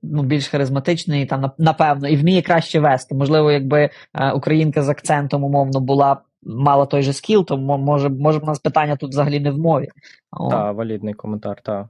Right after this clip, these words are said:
Speaker 2: Можливо, можливо, і так. Може бути. Ще про подкасти забув спитатися. Ти казав, ви провалідували гіпотезу, був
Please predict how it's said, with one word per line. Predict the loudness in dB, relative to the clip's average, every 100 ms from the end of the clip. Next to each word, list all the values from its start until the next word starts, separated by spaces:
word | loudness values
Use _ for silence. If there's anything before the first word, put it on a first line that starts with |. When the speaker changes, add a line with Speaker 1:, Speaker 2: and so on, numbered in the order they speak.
| _
Speaker 2:
Можливо, | -8 -4 -4 -4
можливо, | -8 -6 -6
і | -6
так. | -8 -10 _ _ -10
Може | -8 -8
бути. | -8 -8 -10 -14 _ -20 -20 -20 -16
Ще | -10
про | -8 -8
подкасти | -8 -8 -6 -4
забув | -4 -6
спитатися. | -10 -10 -8 -6 -8 -6 -8 -8 _
Ти | -12
казав, | -6 -6
ви | -6
провалідували | -8 -6 -8 -6 -6 -6
гіпотезу, | -6 -8 -6 -6 -6
був | -4 -4 -6